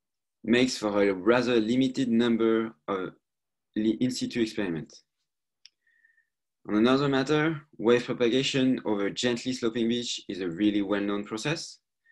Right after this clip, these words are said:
but wave propagation over steep, fractured, and complex bathymetry is still a research topic. To assess this problem, we'll, in the first half, present the method that we use to perform pressure measurements in the vicinity of the breakwater.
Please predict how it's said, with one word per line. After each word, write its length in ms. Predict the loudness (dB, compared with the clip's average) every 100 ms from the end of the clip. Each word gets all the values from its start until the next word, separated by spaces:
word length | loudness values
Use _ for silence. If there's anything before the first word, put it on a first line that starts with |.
| _ _ 2
but 260 | 4 2 -4
wave 240 | 2 2
propagation 720 | 2 0 2 2 0 -2 -2 -4
over 220 | -4 -4
steep, 420 | -6 -6 -4 -6 _ _ _
fractured, 680 | -4 -4 -4 -2 0 0 -4
and 160 | -8
complex 420 | -6 -4 -2 -4
bathymetry 680 | -2 -2 -2 -4 -4 -6 -6 -14 _ -14
is 160 | -12
still 300 | -10 -2 0
a 60 | 2
research 340 | -2 -6 -12 -10
topic. 280 | -10 -10 -14 _ _ _ _ _ _ _ _ _ _ _ _ -20 -20 -20 -20 _ -2
To 120 | 2
assess 320 | 2 4 2
this 160 | 0 -2
problem, 520 | -2 0 0 -2 -10 _
we'll, 600 | 0 6 8 8 6 2 0
in 100 | 0
the 60 | 0
first 240 | 0 0
half, 160 | -2 -2
present 320 | -4 -2 -2
the 80 | 0
method 340 | 0 0 0
that 180 | 0 -2
we 100 | -2
use 360 | 0 0 -4 -14
to 360 | -10 -8 -6 -6
perform 580 | -6 -6 -2 -2 -2 -8
pressure 320 | -2 0 2 0
measurements 500 | 0 -2 -2 -4 -6
in 80 |
the 80 | -8
vicinity 540 | -8 -8 -4 -4 -4 -6
of 80 |
the 80 | -4
breakwater. 520 | -4 -4 -4 -4 -6